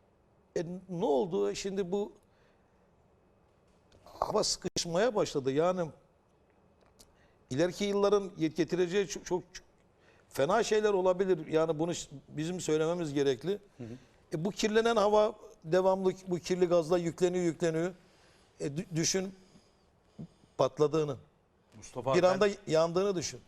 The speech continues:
Speaker 2: Abi acayip bir yerden sordum sana. Yani co-, coğrafyadan girdim. Ben he-, tekrar seni bir albüme doğru çekeyim ben. Emine albümü. Dört
Speaker 1: Ama
Speaker 2: buçuk
Speaker 1: bunlar hayatın inanılmaz gerçekleri.
Speaker 2: O inanılmaz
Speaker 1: Yani
Speaker 2: gerçekleri biraz daha
Speaker 1: herkes
Speaker 2: gireceğiz.
Speaker 1: ağaç diksin abi. Yani elbis-, üzerine elbise dikiyor,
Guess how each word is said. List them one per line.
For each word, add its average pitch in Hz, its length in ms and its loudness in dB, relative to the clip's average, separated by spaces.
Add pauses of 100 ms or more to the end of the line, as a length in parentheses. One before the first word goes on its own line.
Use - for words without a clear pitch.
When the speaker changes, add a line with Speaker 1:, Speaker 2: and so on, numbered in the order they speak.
Speaker 2:
Abi 123 260 -2
acayip 156 360 -2
bir 135 60 -6
yerden 127 260 0
sordum 117 340 -8
sana. 110 240 -6
Yani 113 220 -4
co-, 117 200 -16
coğrafyadan 135 580 -2
girdim. 117 220 -8
Ben 143 100 -2
he-, 165 180 -8
tekrar 156 320 -2
seni 143 220 -8
bir 143 60 -2
albüme 131 380 -4
doğru 123 200 -6
çekeyim 110 300 -10
ben. 95 120 -6 (540)
Emine 180 460 -4
albümü. 117 460 -4 (560)
Dört 175 100 2
Speaker 1:
Ama 208 240 0
Speaker 2:
buçuk 226 140 2
Speaker 1:
bunlar 254 160 0
hayatın 208 420 -2
inanılmaz 214 640 -4
gerçekleri. 151 560 0
Speaker 2:
O 135 40 -2
inanılmaz 151 320 0
Speaker 1:
Yani 160 100 -4
Speaker 2:
gerçekleri 156 460 -4
biraz 143 160 0
daha - 100 8
Speaker 1:
herkes - 240 0
Speaker 2:
gireceğiz. 240 260 -6
Speaker 1:
ağaç 277 320 4
diksin 226 280 -4
abi. 196 340 -2
Yani 190 360 -2 (1800)
elbis-, 202 320 -4
üzerine 220 280 2
elbise 226 340 -2
dikiyor, 220 360 -4